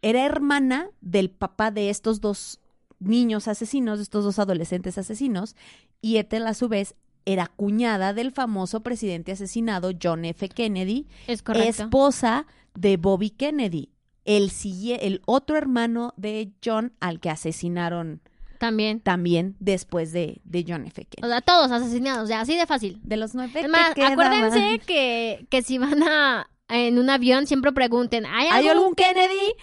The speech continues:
Speaker 2: Y
Speaker 1: No.
Speaker 2: si ven, eh, mejor
Speaker 1: Gracias.
Speaker 2: no se suban, gordos, no se suban.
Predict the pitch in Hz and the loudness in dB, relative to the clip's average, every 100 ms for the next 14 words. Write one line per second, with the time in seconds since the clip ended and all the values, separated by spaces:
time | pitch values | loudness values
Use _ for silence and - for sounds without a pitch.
0 | - - - 269 277 262 254 262 277 269 | -16 -20 -10 -4 -2 -2 -2 0 0 2
1 | 302 359 539 - _ _ - 226 226 240 | 2 2 -2 -12 _ _ -6 -4 -4 -2
2 | 208 185 381 330 269 240 220 202 180 - | 2 4 6 4 4 2 0 -4 -8 -14
3 | 196 240 285 294 302 294 262 220 | -4 2 2 2 -2 -2 -2 -2